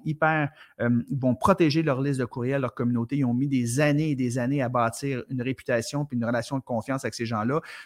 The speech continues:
Donc, ils feront pas la promotion de n'importe qui. Ils vont seulement faire la promotion de gens, euh, qui font extrêmement confiance et qui ont reçu de leur part. Alors, la façon que ça fonctionne,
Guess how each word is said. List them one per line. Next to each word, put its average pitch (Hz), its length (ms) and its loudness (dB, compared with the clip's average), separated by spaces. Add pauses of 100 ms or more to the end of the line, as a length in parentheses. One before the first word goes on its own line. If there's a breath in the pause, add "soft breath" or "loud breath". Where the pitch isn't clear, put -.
Donc, 123 160 -4
ils - 40 -8
feront 135 180 0
pas 170 160 4
la 139 100 4
promotion 127 460 -2
de 127 80 -2
n'importe 120 460 -2
qui. - 180 -16 (360 loud breath)
Ils 117 60 -10
vont 123 120 -2
seulement 147 300 2
faire 151 160 0
la 139 100 2
promotion 135 600 -2 (800)
de 139 280 2
gens, 160 280 2 (360 loud breath)
euh, 120 40 -2
qui - 140 -10
font 147 160 -2
extrêmement 160 580 -2
confiance 160 720 -2
et 156 220 0
qui 151 500 -4
ont 139 220 0
reçu 160 480 0
de 139 80 -2
leur 120 260 -2
part. 104 260 -2
Alors, 95 220 -2
la 117 80 0
façon 147 260 0
que 165 60 -6
ça 147 80 -2
fonctionne, 156 600 -2